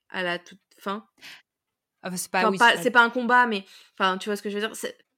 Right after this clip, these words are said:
Speaker 2: Mais le, le moment où, euh, où, euh, euh, Gurney Halleck,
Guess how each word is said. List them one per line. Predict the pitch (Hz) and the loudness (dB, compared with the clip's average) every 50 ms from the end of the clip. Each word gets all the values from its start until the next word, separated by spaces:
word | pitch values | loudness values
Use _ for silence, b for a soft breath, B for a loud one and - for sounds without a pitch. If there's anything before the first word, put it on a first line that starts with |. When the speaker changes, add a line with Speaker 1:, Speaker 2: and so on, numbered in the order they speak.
| _ - | _ -12
Speaker 2:
Mais | 202 202 208 | -10 -10 -10
le, | 196 196 214 208 202 202 202 208 214 208 | -10 -10 -10 -10 -10 -8 -6 -4 -4 -4
le | 196 - | -4 -4
moment | 220 226 233 240 254 254 | -4 -2 -2 0 0 0
où, | 240 220 214 | 0 0 0
euh, | 202 202 196 196 - | 0 -2 -4 -6 -6
où, | - 202 208 202 | -6 -6 -4 -4
euh, | 196 190 190 185 185 185 185 185 185 185 185 185 185 - - - 254 _ _ _ _ _ _ _ _ _ - | -2 -2 -2 -2 -2 -2 -2 -2 -4 -4 -4 -6 -8 -10 -12 -16 _ _ _ _ _ _ _ _ _ _ -14
euh, | 185 180 180 185 | -12 -10 -10 -8
Gurney | 175 196 196 196 202 208 208 | -6 -6 -4 -4 -6 -6 -6
Halleck, | 208 208 226 233 233 - - _ | -6 -6 -6 -6 -8 -10 -14 _